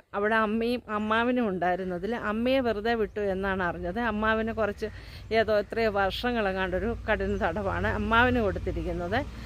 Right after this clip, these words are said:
അപ്പോൾ അമ്മയെയും അങ്ങനെ അതുപോലെ വധശിക്ഷയ്ക്ക് വിധിക്കണമെന്നാണ് എൻ്റെ അഭിപ്രായം. ആ, ബഹുമാനപ്പെട്ട കോടതിയോട് ഞാൻ താഴ്മയെ അപേക്ഷിക്കുകയാണ്. എത്രയും പെട്ടെന്ന് ഗിരീഷ്മയ്ക്ക്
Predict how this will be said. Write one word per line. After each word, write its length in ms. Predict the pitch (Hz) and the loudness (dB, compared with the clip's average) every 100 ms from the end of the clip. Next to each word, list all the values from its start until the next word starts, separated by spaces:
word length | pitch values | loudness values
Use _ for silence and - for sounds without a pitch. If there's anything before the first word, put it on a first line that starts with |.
| - - | -10 -4
അപ്പോൾ 160 | 226 220 220 | 0 2 2
അമ്മയെയും 840 | 233 254 262 254 254 269 294 214 | 2 4 4 4 4 2 2 0
അങ്ങനെ 340 | 214 220 214 214 | -2 0 0 2
അതുപോലെ 380 | 196 214 233 233 | 0 0 0 0
വധശിക്ഷയ്ക്ക് 680 | 208 180 208 - 220 247 233 185 | 0 0 -2 -6 -6 -6 -4 -6
വിധിക്കണമെന്നാണ് 800 | 180 185 226 220 202 190 185 180 180 | -6 -4 -2 -2 -2 -2 -2 -2 -4
എൻ്റെ 220 | 175 185 | -4 -4
അഭിപ്രായം. 580 | 214 196 175 180 185 233 254 - - - 208 | -4 -6 -8 -4 -2 -2 -6 -16 -20 -14 -4
ആ, 120 | 196 | 0
ബഹുമാനപ്പെട്ട 600 | 190 180 220 220 214 220 196 | 2 2 0 -2 -2 -6 -2
കോടതിയോട് 540 | 202 202 196 214 202 208 | 0 0 2 2 2 2
ഞാൻ 100 | 196 196 | 0 0
താഴ്മയെ 480 | 190 196 208 233 220 | 2 0 0 0 0
അപേക്ഷിക്കുകയാണ്. 600 | 175 180 180 190 190 180 196 | 0 -2 -4 -8 -6 -4 -4
എത്രയും 520 | 196 _ 262 269 240 | -6 _ 2 2 2
പെട്ടെന്ന് 360 | 196 190 190 | -2 -4 -6
ഗിരീഷ്മയ്ക്ക് 680 | 190 190 190 - 196 185 196 | -6 -4 -4 -6 -8 -8 -8